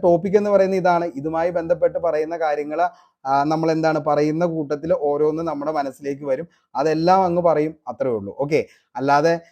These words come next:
ഇതൊന്നും മുൻകൂട്ടി പ്ലാൻ ചെയ്തുകൊണ്ടൊന്നും നടത്തുന്ന കാര്യങ്ങളൊന്നുമല്ല. അതുകൊണ്ടാണ് ഈ ചിലപ്പോഴൊക്കെ വീഡിയോന്റെ ലെങ്ത് എന്ന് പറയുന്നത് കുറച്ച് കൂടുതലായി പോണേ. അതിപ്പോ നിങ്ങൾ ക്ലാസ് പോയി കഴിഞ്ഞാൽ മനസ്സിലാവും.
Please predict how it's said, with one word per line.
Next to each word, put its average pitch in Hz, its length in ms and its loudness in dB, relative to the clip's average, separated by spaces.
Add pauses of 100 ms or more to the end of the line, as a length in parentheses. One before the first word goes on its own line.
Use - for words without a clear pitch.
(140)
ഇതൊന്നും 170 500 0
മുൻകൂട്ടി 156 400 0
പ്ലാൻ 170 420 0
ചെയ്തുകൊണ്ടൊന്നും 180 640 0
നടത്തുന്ന 160 340 -2
കാര്യങ്ങളൊന്നുമല്ല. 147 840 -2
അതുകൊണ്ടാണ് 151 500 -2
ഈ 156 40 -4
ചിലപ്പോഴൊക്കെ 151 600 -4
വീഡിയോന്റെ 147 440 -4
ലെങ്ത് 135 360 -8
എന്ന് 147 140 -6
പറയുന്നത് 135 380 -4
കുറച്ച് 120 220 -12
കൂടുതലായി 123 480 -8
പോണേ. 98 280 -14 (380)
അതിപ്പോ 165 320 4
നിങ്ങൾ 185 360 0
ക്ലാസ് 170 340 4
പോയി 202 120 4
കഴിഞ്ഞാൽ 185 360 2
മനസ്സിലാവും. 165 540 0